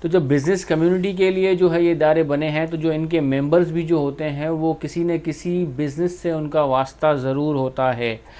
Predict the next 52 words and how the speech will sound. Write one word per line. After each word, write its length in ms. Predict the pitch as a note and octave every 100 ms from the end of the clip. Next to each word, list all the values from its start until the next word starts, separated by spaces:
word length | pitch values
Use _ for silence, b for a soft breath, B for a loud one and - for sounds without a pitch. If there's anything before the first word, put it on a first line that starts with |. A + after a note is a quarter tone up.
| B B B B -
तो 60 | -
अगर 360 | D#3+ D#3+ G3+
आप 300 | G3+ F3+ F3
Chamber 300 | F3 D#3+ E3
of 160 | F3 E3 D3+
Commerce 340 | C#3+ E3 E3+
में 120 | D#3+
रजिस्टर्ड 440 | C3+ D3 D#3 E3+ E3
करना 300 | D#3+ D#3 D#3
चाह 260 | D3+ C#3
रहे 120 | C#3 C#3
हो 200 | C3+ D#3
तो 120 | D#3
अब 200 | C3+ C3+
ये 160 | D3 D3+
लाजमी 480 | B2+ C3 C#3 D#3
है 220 | D3 C#3+ D3
कि 120 | D3+
आपका 540 | - B2+ C3+ D3+ D3
भी 180 | C#3+ C#3+
कोई 200 | C#3 C#3
ना 120 | C#3+
कोई 220 | C#3 C#3+ C3+
बिजनेस 480 | C3+ C3 C#3+ C#3 C#3
हो 240 | C3 D3 C#3
और 140 | C#3
वो 180 | C#3 C#3
बिजनेस 500 | B2+ C3 C3 D3 D3 C#3+
जो 100 | C3+
है 200 | B2 C3
वो 280 | C3+ E3 E3 B B B -
एफ़बीआर 500 | A#2+ B2+ D3 C#3+ C#3+
में 180 | D3 C#3
रजिस्टर्ड 540 | B2+ C3+ C#3 - C3+
भी 160 | C3 C3
हो। 240 | B2 A#2+
अब 240 | G#2+ G#2+ C3
ये 160 | D3
जो 160 | D#3 D#3+
हमारे 340 | D3 D3 D3+
हसन 360 | C#3 C3 D3 D#3
खान 260 | C#3+ C#3+ D3
साहब 280 | D#3+ C#3+
हैं 140 | C#3 C#3
जो 100 | C#3+
हमसे 180 | C3+ B2+
सवाल 320 | B2+ B2+ C#3+
पूछ 260 | D3 C#3+
रहे 140 | C#3 C3
हैं 160 | C3+
कि 100 | C#3
भाई 280 | C3 C#3 D3